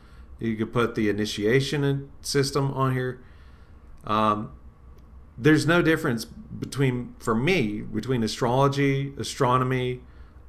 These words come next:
uh, Kabbalah. I realize that all those things, um, to people who specialize in them officially and get paid for dealing with it or something,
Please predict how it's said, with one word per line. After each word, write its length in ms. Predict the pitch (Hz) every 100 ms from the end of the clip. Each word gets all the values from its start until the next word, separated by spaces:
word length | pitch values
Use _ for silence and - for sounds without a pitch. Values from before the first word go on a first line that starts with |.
| -
uh, 340 | 107 104 104 -
Kabbalah. 840 | - 107 92 104 117 135 135 131 - - -
I 80 | 120
realize 540 | 127 160 180 151 123
that 100 | -
all 280 | - 127 143
those 300 | 139 123 113
things, 600 | - 147 113 104 98 - - - - - - -
um, 540 | 98 95 95 92 92 -
to 100 | 110
people 340 | 135 139 123
who 100 | 113
specialize 920 | 107 - 147 147 143 117 110 107 101
in 200 | - 107
them 140 | 107 98
officially 600 | 92 151 139 135 110 98
and 80 |
get 200 | 104 104
paid 360 | - 123 120 113
for 100 | 110
dealing 340 | 98 117 120
with 160 | 117 117
it 160 | 127 127
or 120 | 123
something, 400 | 131 123 135